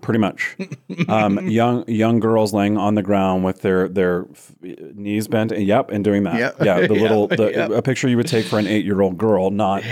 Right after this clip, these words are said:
Speaker 1: not a
Speaker 2: Yeah.
Speaker 1: eighteen-year-old. Boys doing the Captain Morgan pose on a chair in their suit.
Speaker 2: <laughs> Yep.
Speaker 1: So they would come to us and say, "We've already spent
Speaker 2: <sighs>
Speaker 1: three grand, and my kid hates every photo, doesn't like them. Can you cut us a deal?"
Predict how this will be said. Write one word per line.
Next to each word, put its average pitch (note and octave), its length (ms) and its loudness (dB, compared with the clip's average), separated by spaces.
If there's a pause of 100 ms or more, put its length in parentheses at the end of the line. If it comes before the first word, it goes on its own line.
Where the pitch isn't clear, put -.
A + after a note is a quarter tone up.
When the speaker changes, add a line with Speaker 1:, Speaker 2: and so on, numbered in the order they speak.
Speaker 1:
not G2+ 240 2
a F#2+ 40 6 (140)
Speaker 2:
Yeah. G#2 120 -2
Speaker 1:
eighteen-year-old. F2 500 -6 (100)
Boys A#2 420 2
doing G#2+ 360 0
the G2+ 80 2
Captain G#2 260 0
Morgan F2+ 280 2
pose F2 200 -2
on D#2+ 80 0
a D#2+ 60 0
chair D2 300 -6 (100)
in G2 140 -2
their E2+ 120 0
suit. - 360 -8
Speaker 2:
<laughs> - 60 0 (800)
Yep. - 180 -10
Speaker 1:
So G#2 400 0 (1300)
they B2+ 160 2
would B2 140 0
come D#3 220 -2
to B2 120 0
us A2 100 -2
and G#2+ 80 0
say, A2 160 2
"We've A2 180 2
already A2+ 200 2
spent A2+ 340 -4
Speaker 2:
<sighs> - 120 -16
Speaker 1:
three B2 220 2
grand, F#2+ 680 -4 (140)
and A2+ 120 0
my G2 140 2
kid B2 260 -2
hates G#2 300 -2 (100)
every A#2 460 0
photo, G2 520 -2 (720)
doesn't A#2 280 0
like G2 260 2
them. E2+ 380 -6 (420)
Can A2+ 140 -2
you A2 100 0
cut G2+ 220 -2
us G2 160 -2
a F#2 40 -4
deal?" E2 360 -6